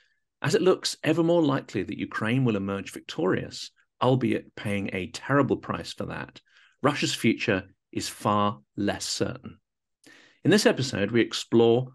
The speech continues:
what language can tell us about the strategic miscalculations of the Russians, the declining impact of propaganda, and the resilience of Ukrainians. Welcome to Silicon Curtain Podcast.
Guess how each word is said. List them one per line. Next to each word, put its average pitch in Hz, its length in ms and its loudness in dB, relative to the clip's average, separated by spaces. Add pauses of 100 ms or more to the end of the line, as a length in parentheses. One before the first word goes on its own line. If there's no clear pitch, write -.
what 120 220 0
language 127 600 0
can 101 120 -6
tell 131 240 -4
us 131 260 0
about 104 380 -4
the 92 80 -8
strategic - 720 -2
miscalculations 120 1120 0 (120)
of - 100 -14
the 90 100 -8
Russians, 107 540 -6 (420)
the 117 80 0
declining 170 800 2 (120)
impact 175 680 -2
of 127 120 -8
propaganda, 107 800 -2 (340)
and 143 140 2
the 151 60 0
resilience 131 800 2
of 107 120 -8
Ukrainians. 95 680 -6 (920)
Welcome 165 380 0
to 143 100 -6
Silicon 123 400 -2
Curtain 110 300 -6
Podcast. - 640 -4